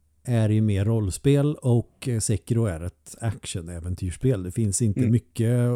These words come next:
Speaker 1: att säga att det är ett rollspel överhuvudtaget där egentligen.
Speaker 2: Nej, okej.
Speaker 1: Och att du har en skillboard som i, eh, ja,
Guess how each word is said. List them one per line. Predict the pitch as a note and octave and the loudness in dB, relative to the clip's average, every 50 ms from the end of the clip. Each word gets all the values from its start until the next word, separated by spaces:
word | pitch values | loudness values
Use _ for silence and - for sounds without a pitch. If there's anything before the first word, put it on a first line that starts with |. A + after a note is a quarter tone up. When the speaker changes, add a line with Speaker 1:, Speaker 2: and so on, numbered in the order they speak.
| A#2 A2+ C3+ | -2 -4 -4
Speaker 1:
att | C#3+ | -4
säga | - - C3+ A#2 G2+ F#2 | -2 0 0 2 2 0
att | F#2 G2 - | -2 -2 -2
det | A2 | -4
är | F#2+ | -2
ett | F2 - | 0 2
rollspel | A2+ A2 G#2 F#2 F2 - - - B2 B2 A2+ G2+ F#2 F2 F#2 - _ _ - | 2 2 2 0 -4 -2 0 0 2 2 2 0 -2 -4 -8 -14 _ _ 0
överhuvudtaget | C3+ A#2 G#2 A2 G#2 F#2+ F2+ - B2 A#2 F#2+ F2+ G2+ C3+ - | 2 4 4 4 2 2 2 2 2 2 0 0 -2 -2 -2
där | - A2 F#2+ | -2 -2 -2
egentligen. | F#2+ E2 F2 - - - - A2 | -4 -6 -8 -10 -10 -6 -4 -2
Speaker 2:
Nej, | A#2 A2 F#2+ | 0 0 0
okej. | F#2 F2 - - D#2+ D2+ - - - - _ _ _ | 0 -2 -4 -6 -8 -8 -10 -16 -20 -20 _ _ _
Speaker 1:
Och | _ - B2+ G#2+ - | _ 2 2 4 2
att | B2+ G2+ | 0 2
du | - | 4
har | A#2 A#2 A#2 A2+ G#2 | 4 4 6 4 4
en | G#2+ G#2 G#2 | 4 2 2
skillboard | - - - B2 A2 G2+ G2 F#2+ F#2 A2+ C3 B2+ A#2+ A2 G2+ | 2 2 2 2 2 2 2 2 2 2 4 4 2 0 -2
som | - - B2 A2+ G#2+ | 0 2 2 4 4
i, | G#2 G2+ G2+ G2 | 4 2 2 0
eh, | G2+ G2+ G2+ G2+ G2 G2 G2+ - _ _ _ _ _ _ _ _ _ _ _ _ _ _ _ _ _ _ | 0 0 -2 -2 -4 -6 -8 -14 _ _ _ _ _ _ _ _ _ _ _ _ _ _ _ _ _ _
ja, | - F#2 E2+ | -14 -14 -14